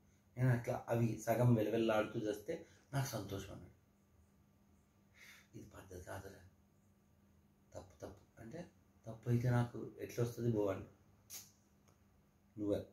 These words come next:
విల్లు విరిచే, విరిచేయి." నారదుడు వాక్కు మామూలుది కాదుగా. ఆ, "లోకగురు నారద" అంటారు. ఆయన ఏం చేస్తాడు?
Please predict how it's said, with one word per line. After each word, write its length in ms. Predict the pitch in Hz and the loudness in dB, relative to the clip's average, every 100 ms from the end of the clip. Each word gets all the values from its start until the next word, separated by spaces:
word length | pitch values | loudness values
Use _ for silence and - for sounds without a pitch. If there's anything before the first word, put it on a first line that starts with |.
| - 107 | -12 2
విల్లు 240 | 110 120 | 8 12
విరిచే, 360 | 120 120 156 - _ _ - _ _ _ _ _ _ _ - | 12 10 -2 -12 _ _ -20 _ _ _ _ _ _ _ 0
విరిచేయి." 640 | 123 123 151 135 - - - - - - _ _ - - _ _ - | 6 10 12 12 10 -4 -20 -20 -20 -20 _ _ -20 -20 _ _ -12
నారదుడు 480 | 85 85 - 107 | -8 -8 -4 -2
వాక్కు 380 | 98 92 - - | 0 -2 -6 -12
మామూలుది 380 | 98 98 101 101 | -8 -2 -2 -2
కాదుగా. 400 | 101 101 98 101 - _ - _ - _ _ 127 | -4 -4 -6 -8 -14 _ -20 _ -20 _ _ -12
ఆ, 60 | - - - | -12 -14 0
"లోకగురు 720 | 98 98 98 101 104 101 98 | 4 4 2 6 10 10 10
నారద" 320 | 92 90 87 | 6 2 2
అంటారు. 460 | 95 95 - - - _ _ _ - _ _ - _ - | -2 -4 -4 -8 -12 _ _ _ -20 _ _ -20 _ -8
ఆయన 80 | 101 | -2
ఏం 140 | 101 | 0
చేస్తాడు? 680 | 107 117 - 123 131 131 | 2 0 -2 -2 -2 -2